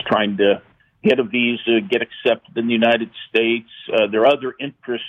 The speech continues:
they have in, uh, uh, Russia had in Ukraine relationships, and who knows what Deripaska had to do with Ukraine. Uh, also recall that Deripaska and Paul Manafort were very close together and had a lot of Ukrainian dealings.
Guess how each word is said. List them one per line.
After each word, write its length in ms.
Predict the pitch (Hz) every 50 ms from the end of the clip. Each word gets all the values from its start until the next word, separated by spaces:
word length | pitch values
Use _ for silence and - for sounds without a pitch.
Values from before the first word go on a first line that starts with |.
| - _
they 180 | 120 113 113 110
have 380 | - 117 113 113 113 113 101 104
in, 280 | 101 95 95 101 98 98
uh, 140 | 95 90 - - _ _ _ _ _ _ _ _ _ _ _ _ -
uh, 260 | 87 90 85 82 80
Russia 360 | 82 110 123 123 - - 113 107
had 260 | 123 123 113 117 113 107
in 160 | 101 110 107
Ukraine 540 | 107 113 113 - - 131 123 117 117 113 107
relationships, 800 | 107 107 107 110 110 104 - 107 98 - - - 104 98 - - -
and 100 | 98 -
who 80 | 123
knows 240 | 113 113 107 101 107 -
what 180 | - 107 - -
Deripaska 560 | 107 104 101 - - - 101 104 - - -
had 140 | 117 104 92
to 60 | 92
do 120 | 92 110 113
with 160 | 101 - -
Ukraine. 640 | 92 90 - - - 113 110 107 107 107 113 113 - _ _ _ _ _ _ _ _ _ -
Uh, 60 | 87
also 380 | - - 139 147 151 - - 135
recall 520 | 113 113 117 113 - - 127 117 117 117 104
that 160 | 92 85 _
Deripaska 800 | 110 113 113 110 - - 135 120 117 - - _ - 113 98 - - _ _ _ _
and 300 | 113 104 107 104 110 113 - _ _ _ _ _ _
Paul 380 | - - 135 120 113 113 110 - -
Manafort 540 | 117 127 143 143 - - - 104 90 95 - _
were 120 | - 95
very 240 | 95 95 110 110 104
close 280 | - - 123 110 110 - - -
together 320 | 101 87 104 104 104 101
and 100 | 95 95
had 140 | 107 113 101
a 40 | 98
lot 260 | 101 107 110 110 107
of 60 | 104
Ukrainian 720 | 104 107 104 - - - - 131 131 123 123 117 101 95 95
dealings. 400 | 95 95 95 85 85 90 107